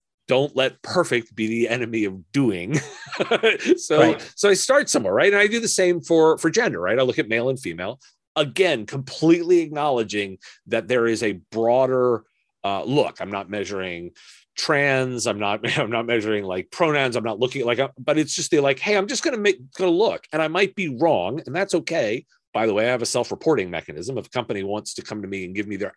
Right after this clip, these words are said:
Speaker 1: actual numbers, that's cool too, like, the way they count it. And then
Speaker 2: And
Speaker 1: they
Speaker 2: do
Speaker 1: have
Speaker 2: a
Speaker 1: better
Speaker 2: lot of people do that? A lot of companies do that?
Speaker 1: Uh, a non-zero number do. <laughs> A lot, no.
Speaker 2: <laughs>
Speaker 1: No, a lot don't. And I,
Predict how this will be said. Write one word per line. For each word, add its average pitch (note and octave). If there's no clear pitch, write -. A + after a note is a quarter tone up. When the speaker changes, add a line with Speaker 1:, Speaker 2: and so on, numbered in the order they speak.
Speaker 1:
actual G2+
numbers, F2+
that's C3
cool B3
too, E3+
like, F2+
the A2
way A2
they C#3+
count D2+
it. -
And F#2
then G2
Speaker 2:
And C3+
Speaker 1:
they -
Speaker 2:
do D3
Speaker 1:
have D3+
Speaker 2:
a D3
Speaker 1:
better D3
Speaker 2:
lot C#3
of C#3
people D3
do B2+
that? C#3
A -
lot A#2+
of B2
companies A2+
do A#2
that? D3+
Speaker 1:
Uh, A2+
a A#2+
non-zero C3
number F2
do. -
<laughs> -
A D3
lot, D3+
no. A2+
Speaker 2:
<laughs> -
Speaker 1:
No, A3+
a -
lot D#3
don't. E3
And B2+
I, D#3